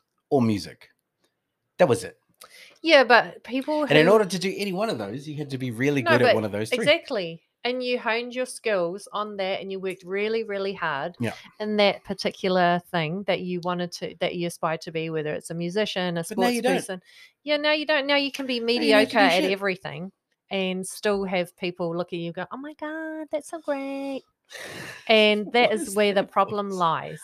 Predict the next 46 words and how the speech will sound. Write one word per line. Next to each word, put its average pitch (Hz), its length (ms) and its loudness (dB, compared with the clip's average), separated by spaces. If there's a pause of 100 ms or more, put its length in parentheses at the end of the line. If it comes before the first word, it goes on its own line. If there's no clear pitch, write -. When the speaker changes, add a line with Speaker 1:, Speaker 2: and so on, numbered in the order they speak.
Speaker 1:
I 104 120 -8
don't 107 140 -6
think 95 140 -10
it's - 140 -18
a - 40 -20
problem. 107 360 -8
I 139 140 4
think 110 280 -6
it's, 107 260 -16
it's 110 200 -14
been 120 260 -4
created 120 520 -2
by 120 160 -4
companies 165 520 -6
like 170 300 -4
us - 440 -12 (120)
<laughs> 311 280 2 (1120)
who 175 80 -2
have 165 220 2
glorified 180 720 2
this 160 160 -4
whole 175 240 0
thing 165 240 -2
of 147 200 -2
influencer 156 800 -4
industry, 143 640 -6
turned 156 260 -6
it 139 100 -8
into 143 280 -8
a 120 60 -8
forty 143 460 -8
billion 139 400 -4
dollar 113 320 -4
industry 110 560 -12 (440)
every 117 240 -6
single 117 300 -8
year. 120 300 -4
And 110 200 -8
that 165 160 -4
is 101 160 -6
why 95 180 -10
these 143 240 -12
kids 165 420 -12
are 160 80 -4
wanting 160 360 -4
to 170 500 -8